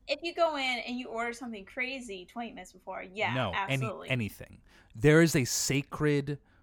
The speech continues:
Speaker 2: understanding, and maybe it's different for you 'cause you worked at a, at a coffee place, but there's the,
Speaker 1: No,
Speaker 2: there's a
Speaker 1: I mean, I get
Speaker 2: there's a
Speaker 1: frustrated. People came in
Speaker 2: sacred
Speaker 1: thirty minutes before closing.
Speaker 2: understanding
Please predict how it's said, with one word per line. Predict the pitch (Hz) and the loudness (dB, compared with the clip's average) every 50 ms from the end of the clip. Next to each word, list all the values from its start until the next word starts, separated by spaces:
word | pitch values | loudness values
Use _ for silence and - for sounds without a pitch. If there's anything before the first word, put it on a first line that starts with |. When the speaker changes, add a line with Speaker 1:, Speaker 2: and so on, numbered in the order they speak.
| _ _ | _ _
Speaker 2:
understanding, | 117 123 131 120 139 147 - - - - 123 117 110 101 90 90 90 98 | 0 2 4 4 4 2 2 0 -2 -2 -2 -2 -2 -4 -6 -6 -6 -6
and | 101 113 | -4 -2
maybe | 127 143 147 165 170 170 | 0 0 0 0 -2 -2
it's | 156 151 | -2 0
different | 131 175 185 180 - 185 165 151 | 0 0 0 2 0 -4 -4 -2
for | 165 | -2
you | 185 208 214 196 | -2 -2 -2 -2
'cause | 147 131 131 | -2 -2 -2
you | 139 143 | -2 0
worked | 151 160 160 - - | 0 -2 -2 -2 -2
at | 170 165 | -2 0
a, | 160 165 156 139 135 | 0 0 -2 -2 -2
at | 135 147 | -2 -2
a | 156 | -2
coffee | 131 - 151 165 190 - 139 110 | 2 4 4 4 4 2 -2 -4
place, | - - 104 90 90 - | -4 -4 -4 -4 -6 -6
but | - 113 101 | -10 -10 -4
there's | - 135 139 143 135 - | -2 0 0 0 -2 -4
the, | - 131 123 214 | -6 -6 -6 0
Speaker 1:
No, | - - 330 392 | 4 6 6 6
Speaker 2:
there's | - 440 359 | 6 6 4
a | |
Speaker 1:
I | 294 277 | 4 4
mean, | 269 269 269 247 | 2 0 0 0
I | 202 208 240 | 2 2 2
get | 311 - | 4 4
Speaker 2:
there's | - 165 175 185 170 | 4 4 6 4 4
a | 185 | 2
Speaker 1:
frustrated. | - 196 196 - 226 214 202 - - 202 208 233 233 | 0 0 0 2 2 2 2 2 2 2 2 2 2
People | - 247 | 0 2
came | 233 233 | 4 4
in | 226 | 4
Speaker 2:
sacred | 220 220 | 4 4
Speaker 1:
thirty | 220 262 254 254 | 2 0 -2 -6
minutes | 254 240 202 190 190 185 - | -8 -8 -8 -8 -8 -10 -14
before | - 214 - 202 190 | -18 -10 -8 -8 -8
closing. | 190 - - 160 185 | -6 2 4 4 6
Speaker 2:
understanding | 190 190 185 185 180 - - - 180 160 165 160 147 131 117 98 92 90 90 - - | 6 4 4 2 2 0 -2 -4 -2 -2 -2 -2 -2 -4 -4 -6 -8 -10 -14 -18 -20